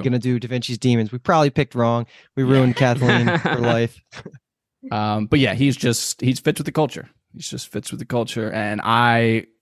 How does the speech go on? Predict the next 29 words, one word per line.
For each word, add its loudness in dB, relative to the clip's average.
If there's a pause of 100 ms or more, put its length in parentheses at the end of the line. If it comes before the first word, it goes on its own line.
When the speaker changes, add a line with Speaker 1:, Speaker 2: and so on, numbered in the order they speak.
(160)
Speaker 1:
was 0
deciding 2
about 4
him 4
last 2
time, 2
but -4
Thad -2
Castle -2
is, -10 (420)
he's -2
got, -6 (140)
you -8
know, -10
he's -6
got -2
too -2
much -6
charisma -4
for -6
me -2
to -4
pass 0
over. 2 (320)
But -4
with 0
the 0
bonus 2
pick, -2